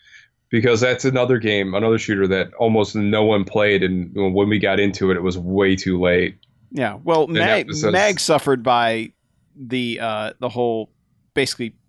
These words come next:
Speaker 2: PlayStation Network going down shortly, you know, like, 'cause I remember, I think you and I both started playing it. You're like, "You need to play this game, you need to play this game." I'm like, "All right, that's cool." And then, like, PlayStation Network had that hack, and they were literally down for, like, a month,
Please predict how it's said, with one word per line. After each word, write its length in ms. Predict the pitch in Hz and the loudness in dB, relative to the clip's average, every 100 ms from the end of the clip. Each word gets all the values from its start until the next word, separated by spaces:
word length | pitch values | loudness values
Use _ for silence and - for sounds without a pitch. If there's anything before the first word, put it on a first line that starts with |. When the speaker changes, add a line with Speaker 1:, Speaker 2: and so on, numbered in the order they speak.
| - | -12
Speaker 2:
PlayStation 460 | - 127 - 117 113 | -4 -4 -2 -6 -4
Network 320 | 120 123 110 | -6 -8 -10
going 240 | 120 113 101 | -10 -10 -10
down 460 | 110 113 113 101 - _ _ _ _ _ | -8 -8 -8 -10 -18 _ _ _ _ _
shortly, 680 | - - 139 131 120 110 104 _ _ _ | -8 -4 -4 -2 -6 -6 -12 _ _ _
you 100 | 156 | -4
know, 160 | 131 117 | -2 -2
like, 220 | 110 - _ _ _ _ | -4 -8 _ _ _ _
'cause 120 | - 156 | -2 0
I 40 | |
remember, 320 | 165 143 139 | 2 2 2
I 100 | 127 | 0
think 220 | 127 143 120 | -2 -4 -2
you 100 | 143 | 0
and 80 | 120 | 2
I 120 | 156 | 2
both 180 | 127 110 | 0 -2
started 320 | - 113 104 | -2 -4 -6
playing 320 | - 117 107 | -8 -8 -8
it. 160 | 107 - | -14 -10
You're 100 | 120 | -8
like, 180 | 104 - | -8 -8
"You 40 | |
need 120 | 127 120 | -10 -8
to 40 | |
play 180 | 127 123 | -6 -6
this 180 | 110 - | -6 -6
game, 220 | 131 113 | -6 -6
you 60 | 113 | -6
need 60 | |
to 60 | 120 | -8
play 140 | 120 107 | -8 -10
this 100 | - | -8
game." 180 | 131 | -10
I'm 80 | 110 | -10
like, 120 | 113 | -10
"All 120 | - 185 | -2 0
right, 160 | 147 | 0
that's 200 | 156 156 | 0 -2
cool." 260 | - 120 117 | -2 -4 -4
And 160 | 110 127 | -4 -2
then, 180 | 135 131 | -2 0
like, 280 | 123 113 - _ - | -2 -2 -10 _ -6
PlayStation 480 | 143 131 131 117 | -4 -2 -4 -4
Network 260 | 120 117 117 | -6 -6 -6
had 200 | 120 117 | -4 -2
that 140 | 110 - | -4 -4
hack, 340 | 131 120 - | -4 -4 -6
and 180 | - 120 | -12 -8
they 100 | 117 | -6
were 160 | 117 120 | -4 -6
literally 400 | 117 131 127 113 | -6 -4 -4 -4
down 380 | 104 113 113 110 | -6 -6 -6 -10
for, 200 | - 104 | -14 -16
like, 320 | 101 107 - - | -16 -20 -20 -14
a 80 | 110 | -12
month, 480 | 107 110 98 - | -10 -12 -14 -20